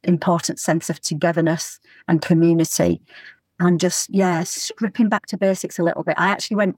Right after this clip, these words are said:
travelling ten years ago to New Zealand, and some of the areas in New Zealand where you are just so close to nature and you're away from the hustle and bustle.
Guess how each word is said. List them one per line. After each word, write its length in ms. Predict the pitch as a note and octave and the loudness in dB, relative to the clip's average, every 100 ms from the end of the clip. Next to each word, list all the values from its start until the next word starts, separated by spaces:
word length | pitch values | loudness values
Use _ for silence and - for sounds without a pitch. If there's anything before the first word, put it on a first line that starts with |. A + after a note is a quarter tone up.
| - | -4
travelling 420 | F#3+ F#3 F3 D#3 | -2 0 0 0
ten 200 | F#3+ E3+ | 0 2
years 180 | E3+ E3+ | 2 2
ago 140 | E3 | -2
to 140 | - | 0
New 160 | D#3+ D#3 | 0 2
Zealand, 420 | F3 F3 E3 E3+ | 2 2 0 -2
and 180 | - E3+ - - - | 0 -2 -4 -18 -20
some 200 | - G#3 | -4 0
of 80 | G3+ | 2
the 100 | F#3+ | 2
areas 280 | F#3 F3+ E3+ | 2 0 -2
in 140 | E3 | -2
New 100 | D#3+ | -4
Zealand 580 | E3 F3+ E3+ D#3+ D#3 D#3+ _ _ _ _ | -2 0 0 0 -2 -8 _ _ _ _
where 160 | F3 E3+ | 0 0
you 180 | E3+ | 0
are 100 | D#3 | 0
just 280 | D#3+ F3 - | -2 -4 -4
so 220 | - G3+ | -2 0
close 380 | G3 - F#3 F3 | 0 0 0 0
to 120 | - E3+ | -2 0
nature 640 | E3+ F3 F3 - - D#3+ - _ _ - _ _ - | 2 0 0 -6 -10 -10 -14 _ _ -20 _ _ 0
and 180 | F3 | 2
you're 120 | E3+ F3 | 2 2
away 440 | E3 E3+ F#3 F#3 | 2 2 2 2
from 200 | F3+ D#3+ | -2 -4
the 80 | D#3 | -6
hustle 500 | - - G3+ - F3+ | -6 -4 -2 2 4
and 140 | E3+ | 4
bustle. 440 | F3+ F3 - - | 2 0 -2 -4